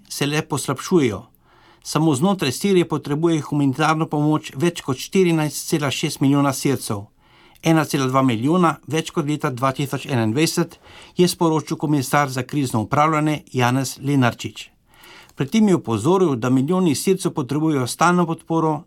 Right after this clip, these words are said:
tudi v državah gostiteljicah v regiji. Donatorji so poslali močan signal, da je Evropa pripravljena storiti še več za mir v Siriji in regiji, kljub vojni v Ukrajini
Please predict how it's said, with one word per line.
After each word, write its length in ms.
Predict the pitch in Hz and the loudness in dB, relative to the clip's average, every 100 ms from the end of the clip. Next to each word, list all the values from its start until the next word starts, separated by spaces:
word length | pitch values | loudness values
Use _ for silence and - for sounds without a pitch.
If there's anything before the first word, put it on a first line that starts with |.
| _ | _
tudi 240 | 190 185 | -2 0
v 120 | 180 | 0
državah 500 | 160 147 139 131 135 127 | 0 0 2 0 0 -6
gostiteljicah 800 | 117 - 180 151 147 - 143 - 147 | -6 -4 -2 -2 -2 -2 -4 -4 -2
v 100 | 139 | 0
regiji. 400 | 113 104 - _ _ _ _ _ - - _ | 0 -2 -10 _ _ _ _ _ -20 -20 _
Donatorji 580 | 131 131 156 185 190 175 | 2 4 4 2 0 -2
so 140 | - | -4
poslali 400 | 147 143 151 143 | -8 -4 -4 0
močan 420 | 135 131 - 214 - | 0 0 2 0 0
signal, 440 | 117 117 113 104 104 | -2 -2 0 -2 -4
da 120 | 117 | -4
je 60 | |
Evropa 480 | 104 127 190 180 160 - | -2 0 2 2 -2 -2
pripravljena 480 | 165 151 147 143 135 | -8 -2 0 0 -2
storiti 380 | - 139 123 120 | -4 -6 -4 -6
še 160 | - 101 | -6 -4
več 220 | 151 151 | -4 -2
za 80 | 160 | -2
mir 240 | 160 160 | 0 -2
v 80 | 160 | -4
Siriji 440 | - 160 151 147 - _ - | -2 0 0 -2 -8 _ -2
in 80 | 151 | 0
regiji, 460 | 143 135 135 127 - _ _ _ - | 2 2 2 0 -4 _ _ _ 2
kljub 240 | 196 156 | 2 2
vojni 320 | 131 127 107 | 0 0 0
v 120 | 95 156 180 | -2 -4 -4
Ukrajini 460 | 175 143 139 143 | 0 0 2 2